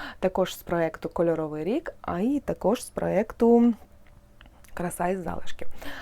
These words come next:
А, для свого проєкту я також планувала розпочати старт, але так як, е,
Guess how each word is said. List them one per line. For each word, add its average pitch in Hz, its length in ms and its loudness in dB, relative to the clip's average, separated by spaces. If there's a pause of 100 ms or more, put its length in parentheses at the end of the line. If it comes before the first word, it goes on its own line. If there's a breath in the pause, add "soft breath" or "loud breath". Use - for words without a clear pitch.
(200 loud breath)
А, 165 340 -2 (140)
для 185 100 4
свого 175 260 -2
проєкту 180 360 -2
я 175 60 0
також 185 240 -2
планувала 165 560 -4 (240)
розпочати 170 500 -4
старт, - 400 -2
але 185 240 2
так - 240 -6
як, - 180 -8
е, 170 40 -4